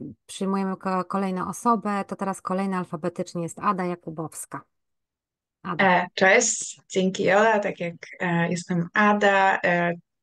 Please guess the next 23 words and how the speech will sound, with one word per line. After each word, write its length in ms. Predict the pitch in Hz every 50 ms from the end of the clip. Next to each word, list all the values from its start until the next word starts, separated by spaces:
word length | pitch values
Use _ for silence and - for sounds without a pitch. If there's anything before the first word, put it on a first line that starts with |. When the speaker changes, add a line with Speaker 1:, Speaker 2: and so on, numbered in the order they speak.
| _ _
Speaker 2:
jestem 340 | - 180 175 - - 185 180
starszą 420 | 175 - - 190 190 190 - 180
specjalistką 680 | 180 - - 175 170 175 180 170 190 208 214 - 160 165
do 100 | 175 170
spraw 280 | - - 185 175 175
technicznych 580 | - 180 175 - 175 165 - - 226 269 277 277
w 40 | -
Stowarzyszeniu 580 | - 190 175 180 175 175 - 196 185 175 170
Wikimedia 460 | 175 175 175 190 180 170 175 185 175
Polska, 500 | 175 175 170 170 175 - - - 262 277 277 - - - - - - - - _ -
a 300 | - 190 190 185 190 185 185
podczas 460 | - 196 196 - - 196 190 190 190 -
tworzenia 460 | - - 208 208 285 269 247 214 220
platformy 680 | 208 202 202 - - - 226 254 302 302 247 214 190 196
byłam 300 | 196 202 190 196 196 190
odpowiedzialna 720 | 190 190 - 196 196 190 185 190 196 196 202 196 190 185 180
tak 180 | 185 180 175
naprawdę 480 | 185 175 175 185 175 170 175 170 180 170
za 140 | - 180 170
stworzenie 640 | 170 - - - 185 170 185 180 185 185 175 170
całej 340 | 175 175 175 170 180 180 180
bazy 300 | 185 190 185 190 220 214
wiedzy, 500 | 208 208 196 196 185 185 - 190 180 170